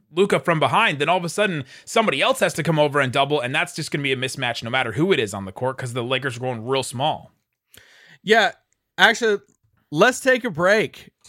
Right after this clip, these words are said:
Speaker 2: And coming up, I wanna continue this conversation because there's, uh,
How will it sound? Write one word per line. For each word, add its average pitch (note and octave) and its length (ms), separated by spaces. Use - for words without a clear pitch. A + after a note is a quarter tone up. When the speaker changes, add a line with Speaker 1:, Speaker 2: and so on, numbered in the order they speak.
Speaker 2:
And D#3 200
coming G3+ 280
up, F3+ 240
I C#3+ 100
wanna F#3 280
continue E3+ 440
this D3+ 140
conversation D3 600
because B2 300
there's, B2 480
uh, A2 260